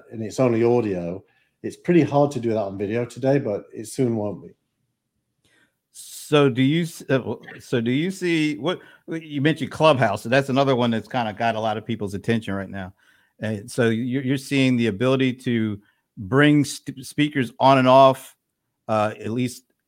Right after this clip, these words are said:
Speaker 2: maybe in the short term, uh, from an audible standpoint, or audio standpoint,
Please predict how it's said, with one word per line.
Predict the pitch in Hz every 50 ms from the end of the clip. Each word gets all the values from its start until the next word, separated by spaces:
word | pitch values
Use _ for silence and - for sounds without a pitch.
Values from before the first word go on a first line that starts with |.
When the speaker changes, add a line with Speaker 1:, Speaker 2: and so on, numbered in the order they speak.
| _ _
Speaker 2:
maybe | 123 117 120 113 127
in | 104
the | 107
short | 107 - - 131 123 120 -
term, | - 120 117 110 110 107 107 110 - _ -
uh, | 117 98 98 92 92 92 87
from | - - 110 104 101
an | 95 92 - -
audible | 104 120 127 127 117 87 92 95
standpoint, | 92 - - 101 98 95 95 - 95 95 92
or | 92 90 95 95
audio | 98 110 113 104 95 95
standpoint, | - - 95 95 95 _ - 95 92 92